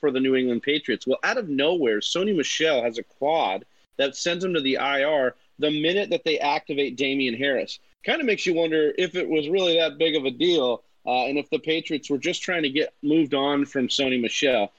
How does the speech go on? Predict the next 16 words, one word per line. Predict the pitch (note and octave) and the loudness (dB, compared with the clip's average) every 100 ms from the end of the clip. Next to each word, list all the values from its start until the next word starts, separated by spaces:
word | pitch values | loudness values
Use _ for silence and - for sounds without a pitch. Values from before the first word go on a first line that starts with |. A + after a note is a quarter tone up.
| _ _ - | _ _ 2
Well, | D3 D3 | 2 2
enter | E3+ F#3+ A#3 A3 | -2 -4 0 0
in | - D#3 D3+ D3+ D3+ _ _ | 2 2 2 0 -4 _ _
Damian | - D3 F#3+ G3 E3 | -2 0 0 -2 -2
Harris. | C#3+ C3 C3 B2 C3 | 0 2 2 0 -2
This | E3 - | -2 0
was | E3+ | 0
everybody's, | C#3 D#3+ G3 G3 E3 C#3+ - | 0 0 -2 0 0 -2 -4
uh, | C3 | 0
off-season | B2 A#2 C3+ D3+ - E3 C#3+ C#3+ | 2 2 2 0 -2 -4 0 -2
training | B2+ D3+ D3 C#3+ | -2 -2 0 -2
camp | D3+ C#3+ A2+ | -2 -4 -2
darling | A#2+ B2 C#3 B2 A#2+ | 0 2 2 0 -2
for | - B2 A#2+ | -2 -4 0
New | B2+ | 0
England. | D3+ E3+ E3 D#3+ | 0 2 0 0